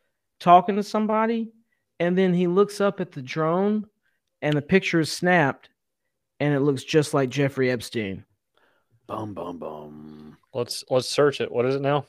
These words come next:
Speaker 1: It's a, it's a, a drone shot of Jeffrey Epstein. If you can find it, oh man, that would be great.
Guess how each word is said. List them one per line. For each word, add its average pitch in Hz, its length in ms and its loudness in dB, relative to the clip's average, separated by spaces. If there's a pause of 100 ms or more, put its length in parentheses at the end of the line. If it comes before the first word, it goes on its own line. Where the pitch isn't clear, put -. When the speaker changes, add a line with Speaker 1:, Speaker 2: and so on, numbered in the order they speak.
(500)
Speaker 1:
It's 190 220 0
a, 185 400 8
it's 180 220 -4
a, 156 480 4
a 156 100 0
drone 202 460 6
shot 190 460 6 (240)
of 156 280 2
Jeffrey 165 400 -2
Epstein. 135 640 -2 (100)
If 156 140 -6
you 190 80 0
can 175 80 0
find 160 340 2
it, 135 120 -6 (100)
oh 147 160 0
man, 135 220 -2
that 123 100 -6
would 113 80 -8
be 117 80 -8
great. 110 380 -8